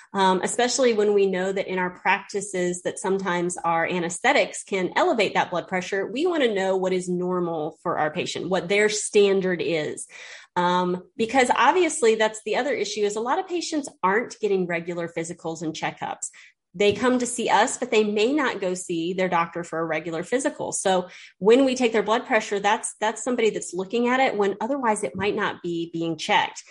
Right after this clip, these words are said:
And high blood pressure is one of those things that's easy to go undiagnosed. It doesn't often cause some problems until it's too far down the road. So hopefully we're all doing that. And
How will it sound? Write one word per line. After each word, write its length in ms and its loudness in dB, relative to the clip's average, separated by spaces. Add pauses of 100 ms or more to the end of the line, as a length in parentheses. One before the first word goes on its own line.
(280)
And 160 2
high 280 2
blood 180 4
pressure 240 0
is 100 -2
one 140 0
of 80 -2
those 220 -2
things 280 -2
that's 300 -6
easy 320 -4
to 80 0
go 180 2
undiagnosed. 960 0
It 160 -4
doesn't 400 -2
often 400 0
cause 720 0
some 220 -4
problems 600 2
until 440 0
it's 260 -8
too 260 -4
far 220 0
down 180 -2
the 100 -4
road. 400 -6
So 340 -2 (380)
hopefully 360 4
we're 120 6
all 220 6
doing 320 4
that. 380 0 (420)
And 500 2